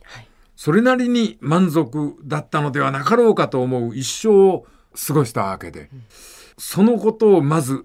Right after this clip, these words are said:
Speaker 2: 認めて、人間の命、あるいは寿命というものを考えていこうというふうに思います。えー、伸びた寿命の二万日、これを一体何に使うか、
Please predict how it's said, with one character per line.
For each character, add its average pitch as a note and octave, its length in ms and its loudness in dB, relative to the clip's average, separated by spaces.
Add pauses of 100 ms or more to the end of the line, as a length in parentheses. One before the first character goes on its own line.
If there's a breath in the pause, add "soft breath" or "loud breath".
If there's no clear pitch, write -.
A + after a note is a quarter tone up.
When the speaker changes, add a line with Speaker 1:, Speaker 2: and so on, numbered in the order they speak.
Speaker 2:
認 A#2+ 560 -2
め G#3 140 2
て、 A3 280 2
人 D3 220 -2
間 C#3+ 200 -2
の C#3 100 -4
命、 C#3+ 380 -4
あ A#2 80 -8
る D3+ 80 -2
い C#3 80 -2
は F#2+ 100 -8
寿 G#2 220 -4
命 E3+ 260 0
と D#3 160 -2
い C#3 120 2
う C#3 80 2
も C3+ 120 0
の C3 120 -2
を - 180 -8 (160)
考 B2 300 -4
え A2 100 -2
て G2 160 -8
い G2+ 80 -6
こ C3+ 200 -2
う B2+ 60 -10
と A2+ 120 -4
い A2+ 80 -2
う A#2 100 -4
ふ G#2+ 80 -8
う A#2+ 60 -2
に A2+ 180 -6
思 A#2+ 240 -2
い B2 40 0
ま A#2+ 120 -2
す。 - 140 -16 (440 soft breath)
え A2+ 360 2
ー、 A2+ 40 2
伸 B2+ 140 0
び A2+ 120 -6
た G#2 160 -4
寿 A2 180 -4
命 B2 220 -2
の A#2 120 -2
二 A2 220 2
万 D#3+ 300 4
日、 D3 360 -2 (240)
こ C3+ 140 -4
れ C#3+ 80 6
を C#3+ 100 2
一 C3+ 120 -2
体 C3+ 280 -2
何 G3+ 300 2
に D3 120 2
使 - 240 -2
う A2 80 -4
か、 - 160 -16